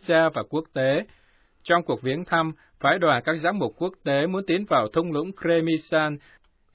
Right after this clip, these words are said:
nhưng bị các binh sĩ Israel chặn lại."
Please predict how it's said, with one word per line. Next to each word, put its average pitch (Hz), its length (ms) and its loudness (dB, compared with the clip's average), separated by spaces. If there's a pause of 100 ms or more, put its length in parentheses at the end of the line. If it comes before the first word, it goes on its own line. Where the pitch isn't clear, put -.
nhưng 170 260 -2
bị 156 100 2 (180)
các 202 140 -2
binh 180 200 -2
sĩ - 180 -2
Israel 165 760 0
chặn 120 200 0
lại." 113 340 -2